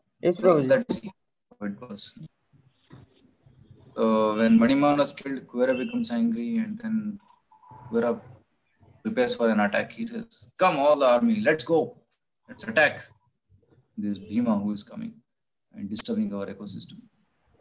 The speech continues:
Speaker 2: So Kuvera comes, but at the time he gets a remembrance. Hey, long ago there was a curse given by Agastya Rishi to Maniman, because Agastya was sitting for tapasya and Maniman went and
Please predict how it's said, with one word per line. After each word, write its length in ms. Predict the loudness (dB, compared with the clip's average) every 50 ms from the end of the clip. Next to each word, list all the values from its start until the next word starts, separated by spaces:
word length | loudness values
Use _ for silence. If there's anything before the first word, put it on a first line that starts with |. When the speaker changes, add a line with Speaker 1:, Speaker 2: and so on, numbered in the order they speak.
| _
Speaker 2:
So 100 | -10 -10 -10
Kuvera 380 | -8 -6 -4 -4 -2 -2 -4
comes, 280 | -4 -4 -4 -4 -4 -6
but 180 | -8 -8 -6
at 180 | -4 -4 -4 -6
the 80 | -4 -2
time 200 | 0 0 0 0
he 60 | 0
gets 160 | -2 -2 -2
a 60 | -4
remembrance. 680 | -4 -2 0 0 -2 -2 -4 -8 -12 -14 -20 -20 -20 _ _ _ _
Hey, 340 | -12 -10 -8 -8 -8 -8 -10 _ _ _ _ _ _ _ _ _ _ _ _ _ _ -14
long 260 | -8 -6 -6 -4 -4 -2
ago 160 | -2 -2 -4 -4
there 140 | -4 -6
was 100 | -6 -6
a 60 | -8 -10
curse 600 | -10 -8 -6 -4 -4 -4 -4 -8 -8 -10 -12 -16 -20 _ -16
given 260 | -8 -2 2 4 4
by 100 | 4 4
Agastya 360 | 2 2 0 -2 -4 -4 -4 -2
Rishi 320 | -2 -2 -2 -6 -10 -10 -12 _ _ -20 -20 -20 _ _ _ _ _ _ _ -14 -4
to 60 | 0
Maniman, 520 | 0 2 4 4 4 4 4 2 0 -2 -4
because 180 | -4 -2 0 0
Agastya 540 | 0 0 0 -2 -2 -4 -2 2 4 4 4
was 160 | 4 0 -2
sitting 260 | -4 -4 -4 -2 -2
for 80 | -2 -2
tapasya 580 | -2 -2 -2 -2 -2 -6 -4 -2 -2 0 2 4
and 120 | 2 4
Maniman 340 | 4 4 2 2 2 2 2
went 200 | 2 0 0 -2
and 220 | -2 -4 -4 -6